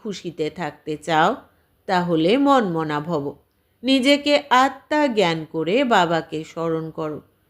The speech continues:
ভাইদের দিকে দেখো। বাচ্চাদের তাই এই আধ্যাত্মিক যাত্রায় থাকার অভ্যেস করতে হবে। এতে তোমাদেরই লাভ আছে। বাবার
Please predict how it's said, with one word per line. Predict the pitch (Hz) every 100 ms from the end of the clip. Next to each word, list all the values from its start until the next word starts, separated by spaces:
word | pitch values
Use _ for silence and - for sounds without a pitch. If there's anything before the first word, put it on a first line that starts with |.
| _ _ _ 196
ভাইদের | 208 196 196 185 175 156
দিকে | 151 208 247
দেখো। | 196 147 - 151 - _ _ _ _ _ -
বাচ্চাদের | 220 247 247 311 330 277 233 294 294
তাই | 220 175 180 247 -
এই | 226 262 269 -
আধ্যাত্মিক | 240 254 226 285 302 - 302 269 214
যাত্রায় | 214 190 185 165 175 -
থাকার | 226 185 160 180 214 220
অভ্যেস | 254 220 220 170
করতে | - 151 147 151 165
হবে। | 147 143 139 _ _ _ _ _
এতে | 214 202 - 170 214 262 _ _ _ -
তোমাদেরই | 285 294 311 320 320 320
লাভ | 294 285 269
আছে। | 269 - 262 - _ _ _ _ _ _ 185
বাবার | 214 220 220 254